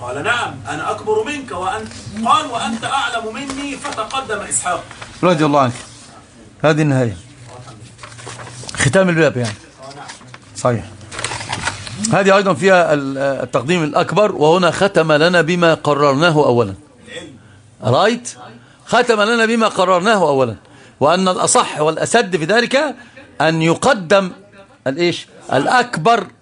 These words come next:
Speaker 2: علميًا، علميًا، وهو لأنه هذا جاء عندنا من حديث فل-، فل-، "فليؤمكم أكب-، أكبركم"، فطلبنا تفسير الأكبر، فقال:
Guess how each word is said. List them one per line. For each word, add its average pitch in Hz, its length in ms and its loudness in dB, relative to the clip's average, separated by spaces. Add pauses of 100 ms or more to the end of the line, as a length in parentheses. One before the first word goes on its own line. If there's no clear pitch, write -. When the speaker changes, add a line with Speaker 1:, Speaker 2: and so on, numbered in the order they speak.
(240)
Speaker 2:
علميًا، 170 460 0 (520)
علميًا، 175 420 2 (480)
وهو 220 300 4
لأنه 180 420 0 (200)
هذا 247 360 2
جاء 247 320 2
عندنا 185 440 0
من 160 140 -8
حديث 175 340 -4 (480)
فل-، 170 360 0 (300)
فل-، 175 300 2
"فليؤمكم 185 800 4 (760)
أكب-، 143 500 0
أكبركم"، 185 840 2 (420)
فطلبنا 233 560 2
تفسير 247 300 -2
الأكبر، 190 400 -2 (500)
فقال: 269 520 2